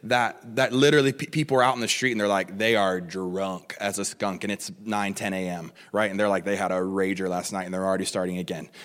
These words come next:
Like, that was literally their response. They're like, "I don't know what that is. That's weird. They're drunk," right? And Peter gets up in the famous phrase, "They're not drunk as you suppose," right? It's the, it's the Spirit of God inside of them. Um, pause really quick. I love manifestations.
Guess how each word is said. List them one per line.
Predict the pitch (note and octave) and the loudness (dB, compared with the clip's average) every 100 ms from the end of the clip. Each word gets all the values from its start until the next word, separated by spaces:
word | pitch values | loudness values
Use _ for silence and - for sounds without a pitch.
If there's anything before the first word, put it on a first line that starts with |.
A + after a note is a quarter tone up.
| - | -2
Like, | A#2 | 2
that | C#3 B2+ | 2 2
was | C3 A#2+ | 0 2
literally | C3 C#3 | 4 4
their | B2+ B2+ A#2+ | 6 6 4
response. | A2+ - A#2 G#2+ G2+ | 2 2 2 2 0
They're | G#2+ | 0
like, | F#2+ | 0
"I | F#2+ B2+ C3+ | 2 4 4
don't | B2 G2+ | 4 2
know | G2+ | 0
what | G#2 | 0
that | G#2 | 0
is. | G#2 A2 | 0 2
That's | C3 - | 0 0
weird. | G2+ A#2 G#2 | 0 0 2
They're | A#2+ | 0
drunk," | G#2 G#2 E2+ - - - | -2 -4 -4 -12 -18 -4
right? | A#2 C#3 C#3 | 2 4 4
And | A#2+ B2+ | -2 0
Peter | C#3 C3 | 2 4
gets | A#2+ - | 4 2
up | G#2+ A2 | 0 0
in | |
the | G#2+ | -2
famous | - G#2+ G#2 | -2 -2 -2
phrase, | - G#2 G2+ | 0 0 0
"They're | |
not | G#2+ G2 | -4 -4
drunk | G#2+ F#2+ G2+ | -6 -6 -8
as | F#2 | -8
you | |
suppose," | F2 - - E2+ E2+ - | -8 -10 -10 -10 -10 -4
right? | G#2 G2 - - - A2+ | -4 -4 -10 -18 -10 -8
It's | - | -2
the, | B2 A#2 | 0 0
it's | A#2+ - | -2 -4
the | |
Spirit | - - B2+ A#2 | -6 0 2 2
of | G#2+ | 2
God | G#2+ G#2 | 2 2
inside | G2+ - G2+ F#2+ | -2 -4 -2 -2
of | F2 | -4
them. | E2+ E2 - - - | -10 -14 -20 -16 -6
Um, | B2 A2+ G#2 - - - - | -2 -2 -6 -10 -14 -12 -2
pause | C#3+ C3 A#2 | 4 4 4
really | A2 | -2
quick. | - G#2+ - - _ _ _ - | 0 -2 -2 -12 _ _ _ 0
I | B2+ | 4
love | C3+ B2 B2 A#2 | 4 6 4 4
manifestations. | A#2 A#2 A#2 - A2+ - C3 | 0 2 0 0 0 0 -4